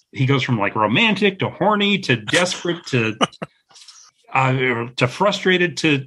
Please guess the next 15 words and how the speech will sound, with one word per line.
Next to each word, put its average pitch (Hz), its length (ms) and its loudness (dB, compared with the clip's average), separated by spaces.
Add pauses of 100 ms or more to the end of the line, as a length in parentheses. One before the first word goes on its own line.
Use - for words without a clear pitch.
(120)
to 135 140 2
depressed, 131 760 -2
all 156 360 0
in 131 380 2 (140)
the 135 60 -2
space 147 300 -2
of - 60 -10
that 113 140 -4
one 131 120 0
scene. 143 240 0
And, 131 280 2 (380)
and 120 420 -2
Shelley 170 340 2
Long 170 340 2
is, - 120 -4